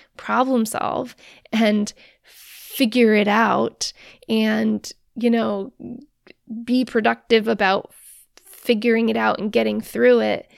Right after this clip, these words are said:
But I quickly realized that that's not how it works. And so I decided to stay really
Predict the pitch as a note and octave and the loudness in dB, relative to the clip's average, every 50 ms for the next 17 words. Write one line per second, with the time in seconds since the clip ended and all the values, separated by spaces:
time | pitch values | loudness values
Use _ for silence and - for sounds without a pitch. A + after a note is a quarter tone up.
0 | _ _ _ _ _ _ _ _ A3 A3 A3+ A3 A3 - - C4 A#3+ - A#3+ A#3 | _ _ _ _ _ _ _ _ -2 0 0 0 -2 -2 -8 -8 -6 -4 -4 -4
1 | A3 A3 A3 - A3+ G#3+ - - B3 A3+ - - G#3+ - A2+ A2+ - - - _ | -2 0 0 0 2 0 0 0 -2 -6 -6 -6 -4 -4 -4 -4 -6 -8 -10 _
2 | _ _ _ _ _ _ _ A3+ A3+ G#3+ G#3 - - G#3+ G#3+ G#3+ G#3+ G#3 G#3 G3+ | _ _ _ _ _ _ _ -10 -10 -10 -10 -8 -4 -2 -2 0 0 0 0 -2
3 | - - - - _ _ _ _ _ _ _ _ _ - - F#3+ G3+ - - - | -4 -6 -12 -20 _ _ _ _ _ _ _ _ _ -12 -10 -8 -8 -8 -8 -6
4 | - A#2+ - - - _ - - - - - - - _ - - - - - _ | -6 -6 -6 -6 -8 _ -12 -12 -10 -10 -12 -16 -20 _ -20 -20 -20 -20 -20 _
5 | - - A3+ A3+ A#3 A3 - A#3 A3+ A3 A3 A#3 A3 - - - - A#3 A#3 G#3+ | -6 -2 0 0 0 0 0 -2 0 0 0 0 0 -2 -4 -4 -6 -6 -4 -4
6 | A#3 A#3+ - A3+ - A#3+ A#3 A#3 A#3+ A3+ A3 - - - - A3+ A3+ A#3+ A3+ E3+ | -4 -6 -4 -6 -6 -4 -4 -4 -6 -8 -8 -8 -6 -4 -4 -4 -4 -4 -4 -6
7 | - - A#3+ - _ _ _ _ _ _ _ _ _ _ - - - - - C4 | -8 -8 -12 -14 _ _ _ _ _ _ _ _ _ _ -12 -10 -10 0 2 2
8 | B3 A#3 A3+ A3+ A3 A3+ A3+ A#3+ B3 B3 B3+ C4 C4+ C4 C4+ C#4 C#4 - _ _ | 4 4 2 0 0 2 2 2 2 2 2 2 2 0 -2 -4 -8 -14 _ _